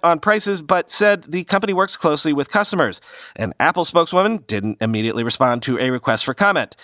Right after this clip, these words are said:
The price increases come in the wake of a global semiconductor shortage that has affected Apple and most car makers, including General Motors and Toyota. In August, G M said it had to idle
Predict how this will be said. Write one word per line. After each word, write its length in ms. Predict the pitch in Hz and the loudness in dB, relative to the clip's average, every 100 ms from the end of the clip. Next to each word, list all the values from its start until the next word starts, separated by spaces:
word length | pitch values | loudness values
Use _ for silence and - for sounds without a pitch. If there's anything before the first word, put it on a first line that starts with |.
| - - - | -20 -18 -6
The 100 | - | -4
price 280 | - 240 254 | 2 2 2
increases 460 | 233 226 220 196 180 | 2 2 0 0 0
come 260 | 196 196 | 2 2
in 140 | 170 170 | 2 0
the 80 | 156 | 2
wake 240 | 180 208 | 0 2
of 120 | 175 | 2
a 80 | 156 | 2
global 380 | 135 156 190 220 | 0 2 2 2
semiconductor 680 | - 180 175 180 156 151 | 2 0 0 0 0 0
shortage 480 | 139 - 214 180 156 - - - | -2 2 2 2 -4 -10 -18 -6
that 100 | 98 | 0
has 180 | 117 110 | 0 0
affected 380 | 107 123 123 - | 0 0 0 2
Apple 340 | 131 156 175 | 2 4 2
and 180 | 123 123 | 2 2
most 260 | 127 120 - | 0 -2 0
car 220 | 190 220 | 2 4
makers, 340 | 185 170 151 | 2 0 -2
including 440 | 139 131 151 135 120 | -2 -2 0 0 0
General 220 | 123 120 | 0 2
Motors 380 | 135 165 165 139 | 2 2 0 -2
and 220 | 123 117 | -2 0
Toyota. 500 | 147 160 196 175 104 - - - - | 2 4 4 4 -2 -8 -20 -14 -2
In 220 | 127 113 | -2 2
August, 460 | 156 196 202 202 - | 4 4 4 -2 -2
G 180 | 127 165 | 0 2
M 140 | 165 | 2
said 320 | 160 175 170 | 2 2 2
it 100 | 156 | 0
had 200 | 151 151 | 0 0
to 100 | 143 - | 0 2
idle 240 | 151 147 | 2 2